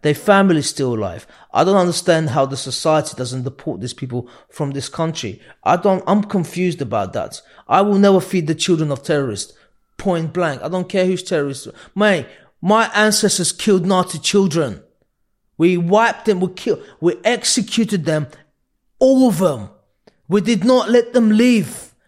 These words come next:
you know? We was not gonna be concerned about their babies and the children. Yeah, it, I'm sorry, that's the war and that's the way I,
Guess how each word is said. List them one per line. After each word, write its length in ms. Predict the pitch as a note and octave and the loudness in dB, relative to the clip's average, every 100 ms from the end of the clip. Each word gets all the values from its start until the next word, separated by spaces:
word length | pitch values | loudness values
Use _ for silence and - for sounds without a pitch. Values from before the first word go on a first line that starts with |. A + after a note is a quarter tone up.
| - | -10
you 140 | D3 | -6
know? 280 | D#3+ F3+ G#3+ - - | 0 2 0 -4 -4
We 100 | F3 | 0
was 220 | G3+ A3+ | 2 2
not 280 | G3+ B3 F#3+ | 2 0 0
gonna 180 | A#3+ A3 | 0 2
be 100 | G3+ | 0
concerned 920 | A3 G#3+ G#3 - A#3+ G#3+ G3+ D#3+ C3 - - | -2 -2 -2 0 2 2 2 0 -6 -16 -8
about 400 | - D3+ F3 D#3+ | -4 0 0 2
their 120 | F#3 | 0
babies 600 | E3 C3+ F#3+ G3 E3+ D#3+ | 0 0 0 0 0 -2
and 140 | D#3+ E3+ | -2 -4
the 80 | E3+ | -4
children. 640 | - G3+ F#3 D#3+ C3+ F#2+ - - _ | -2 2 2 2 -4 -8 -16 -20 _
Yeah, 240 | A2+ D#3 D3 - - A2+ F#3 | -4 -2 -4 -8 -18 -10 -8
it, 180 | E3 - | -8 -4
I'm 140 | G3 G3 | -2 -2
sorry, 400 | - A3 F#3+ E3+ | 0 2 4 2
that's 220 | F#3 - | 0 -2
the 140 | - | -2
war 320 | E3 F3 E3+ | 2 4 4
and 120 | D3+ D#3+ | 2 0
that's 140 | D#3+ | -4
the 120 | E3+ | -4
way 300 | D#3+ D#3 C#3+ - - _ | -2 -2 -4 -8 -20 _
I, 360 | F3+ F#3 F3 | 2 4 2